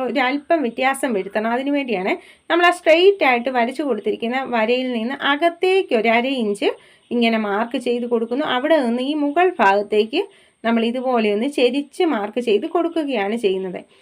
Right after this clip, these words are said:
ഇനി ഈ പോയിന്റിൽ നിന്ന് ഒരു അര ഇഞ്ച് നമ്മളിങ്ങനെ മാർക്ക് ചെയ്ത് കൊടുക്കുകയാണ് ചെയ്യുന്നത്. അതിനുശേഷം നമ്മൾ ഇതുപോലെ വന്ന് ഇങ്ങനെ ഫ്രണ്ട് ആം ഹോൾ ഒന്ന് നമ്മൾ കുഴിച്ച് കട്ട് ചെയ്ത് കൊടുക്കുകയാണ് ചെയ്യുന്നത്. ഫ്രണ്ട് ആം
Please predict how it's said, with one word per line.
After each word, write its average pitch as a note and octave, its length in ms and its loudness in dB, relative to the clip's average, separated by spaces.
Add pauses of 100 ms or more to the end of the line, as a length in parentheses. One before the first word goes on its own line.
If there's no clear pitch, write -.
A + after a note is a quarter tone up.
(320)
ഇനി C4+ 160 -2 (140)
ഈ D#4 60 2 (120)
പോയിന്റിൽ A3+ 520 2
നിന്ന് G#3+ 200 -4 (160)
ഒരു A#3 140 0 (140)
അര D4 140 2 (220)
ഇഞ്ച് G3+ 300 -2 (360)
നമ്മളിങ്ങനെ G#3 540 -2 (480)
മാർക്ക് A3 400 0
ചെയ്ത് A3 200 -2 (100)
കൊടുക്കുകയാണ് G#3 680 -2
ചെയ്യുന്നത്. G3 320 -2 (120)
അതിനുശേഷം A3 600 -2
നമ്മൾ G#3 160 -4 (100)
ഇതുപോലെ B3+ 680 0 (120)
വന്ന് G3 300 -4 (460)
ഇങ്ങനെ A3+ 540 -2 (160)
ഫ്രണ്ട് D#4+ 420 0
ആം G#3+ 120 -2 (100)
ഹോൾ A3+ 260 0
ഒന്ന് B3 140 -2 (360)
നമ്മൾ G#3 160 -4 (120)
കുഴിച്ച് D4 460 -2 (100)
കട്ട് A#3 320 -2
ചെയ്ത് G#3+ 200 0 (100)
കൊടുക്കുകയാണ് A3+ 760 -2 (100)
ചെയ്യുന്നത്. G3 420 -2 (380)
ഫ്രണ്ട് C4 320 -2
ആം B3 120 -2